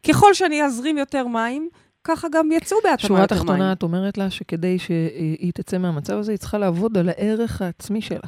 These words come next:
Speaker 1: כן, אבל זה לא פשוט, כי ערך עצמי, אני יכולה לתת, לתת את זה כתשובה להכל. ערך
Speaker 2: נכון.
Speaker 1: עצמי זה באמת הכל, זה התשתית להכל, זה הבסיס להכל.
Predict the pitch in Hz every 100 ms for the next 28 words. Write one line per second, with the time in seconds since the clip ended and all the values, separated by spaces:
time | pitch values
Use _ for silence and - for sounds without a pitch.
0 | - _ - 160 151 175 196 160 190 170
1 | 175 214 294 - 156 - 185 220 269 262
2 | 277 285 - 214 202 254 262 254 214 214
3 | 247 262 220 - - 202 233 220 - 240
4 | 165 151 214 170 - 147 156 240 247 311
5 | - _ _ _ _ 170 196 180 190 202
6 | 254 - - - 208 160 165 185 - 277
7 | 240 214 208 180 165 165 277 254 214 -
8 | 185